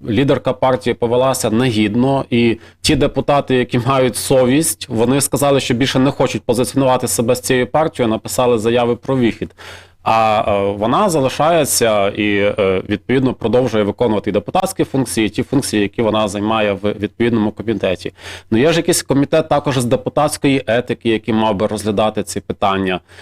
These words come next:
І, е, це насправді дивно, що політична структура ніяк на це не реагує, е, і не хоче очиститися, адже ця тінь падає на всю цю структуру в майбутньому. То, е, на вашу думку, чи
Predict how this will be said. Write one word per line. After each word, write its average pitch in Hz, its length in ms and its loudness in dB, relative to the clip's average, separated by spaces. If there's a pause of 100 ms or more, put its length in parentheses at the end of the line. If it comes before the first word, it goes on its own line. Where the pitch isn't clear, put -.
(300)
І, 123 140 2
е, 120 300 2
це 131 120 0
насправді 147 400 0
дивно, 165 260 2
що 139 180 -2
політична 131 720 0
структура 156 460 -2
ніяк 135 300 2
на 131 60 2
це 135 200 0
не 120 260 2
реагує, 131 680 2
е, 117 80 2 (180)
і 131 100 2
не 135 100 2
хоче 165 320 0
очиститися, - 840 -2
адже 107 220 -2
ця - 200 -2
тінь 147 380 0
падає 139 400 2
на 127 100 2
всю 160 220 0
цю 139 140 -6
структуру 120 560 0
в 110 100 -4
майбутньому. 107 800 0
То, 120 460 0
е, - 20 0
на 117 80 0
вашу 160 260 0
думку, 143 540 2
чи 139 300 0